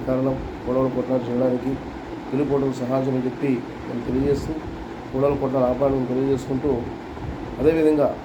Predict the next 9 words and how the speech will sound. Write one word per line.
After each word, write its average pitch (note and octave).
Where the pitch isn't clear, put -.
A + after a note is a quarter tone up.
రాబోయే C#3
రోజుల్లో D3
ఖచ్చితంగా D3+
మనం C3
ప్రభుత్వ C#3
ఉద్యోగ C#3
చట్టం B2+
ఫార్ములా B2+
తీసుకొస్తున్నాం. C#3